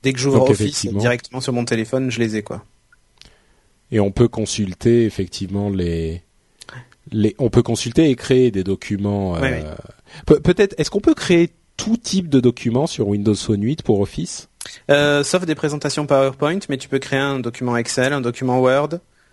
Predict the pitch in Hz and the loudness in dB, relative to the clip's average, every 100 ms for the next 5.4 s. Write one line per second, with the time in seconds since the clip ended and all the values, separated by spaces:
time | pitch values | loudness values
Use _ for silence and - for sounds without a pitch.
0 | _ 147 - - - 123 120 117 117 117 | _ -6 -6 -8 -4 -2 0 0 2 2
1 | 120 131 127 131 143 151 139 135 117 110 | 4 2 0 0 0 0 0 0 -4 -8
2 | - 127 156 - 156 165 147 135 135 165 | -4 -2 0 0 -2 -2 -2 -2 0 -2
3 | 151 151 147 170 - 139 139 156 165 156 | 0 0 0 -4 -4 -4 -2 0 0 0
4 | 175 170 151 139 - 151 131 135 127 127 | 0 0 -2 -6 -4 -2 0 -2 -2 0
5 | 139 143 147 160 | 0 2 0 -2